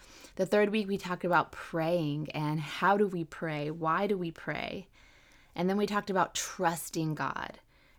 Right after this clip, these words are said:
And again, why should we trust God? How do we really learn to trust God? And now today we're talking about obedience. So obedience for me is about responding to God by applying his word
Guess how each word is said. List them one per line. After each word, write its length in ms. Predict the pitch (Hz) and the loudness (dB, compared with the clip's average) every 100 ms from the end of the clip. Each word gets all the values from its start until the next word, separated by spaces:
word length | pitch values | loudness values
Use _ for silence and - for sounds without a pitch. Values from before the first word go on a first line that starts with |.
| - | -2
And 120 | 170 | 2
again, 400 | 180 180 160 151 | 2 2 2 0
why 380 | 160 165 185 180 | 2 4 4 2
should 200 | - 175 | 0 -2
we 120 | 151 | -2
trust 400 | - 156 - - | -2 -6 -6 -4
God? 400 | 147 135 - - - - | -4 -2 -4 -8 -16 -12
How 420 | - 175 175 202 | -2 6 6 6
do 160 | 190 185 | 4 2
we 160 | 170 | 2
really 600 | 160 170 175 175 151 156 - - _ - | 0 0 0 0 0 -4 -8 -20 _ -4
learn 420 | 165 175 185 185 | 0 2 2 2
to 100 | 160 | 0
trust 400 | - - - - | -4 -8 -8 -2
God? 380 | 143 - - 196 _ _ _ _ _ _ _ - - | -2 -2 -4 -8 _ _ _ _ _ _ _ -16 -4
And 140 | 180 | 2
now 160 | 180 190 | 6 6
today 340 | - 202 175 | 4 4 4
we're 140 | 165 170 | 4 2
talking 360 | 175 156 170 | 0 -2 -4
about 340 | 185 151 156 - - - - - | -2 0 0 -4 -20 -20 -10 2
obedience. 1040 | 175 156 151 143 - - - - - - - - - - - | 2 2 0 -2 -4 -8 -10 -12 -14 -16 -18 -20 -20 -20 0
So 140 | 226 214 | 4 6
obedience 920 | 220 185 226 247 277 294 330 294 - - - - | 6 4 4 6 4 4 2 0 -6 -10 -14 0
for 160 | 220 | 4
me 540 | 208 208 190 165 180 196 - _ | 4 4 2 2 0 -4 -14 _
is 160 | 185 175 | -2 2
about 260 | 180 175 | 2 2
responding 800 | 185 170 - - 170 170 165 165 165 | 0 -4 -6 0 2 2 0 -2 -4
to 120 | 165 | -6
God 400 | 165 143 135 170 | -4 -2 -2 -4
by 140 | 156 | -4
applying 640 | 147 156 - 175 160 160 165 | -4 -6 -8 -2 -2 0 -2
his 260 | 160 156 | -4 -8
word 420 | 170 151 143 - | -6 -4 -4 -6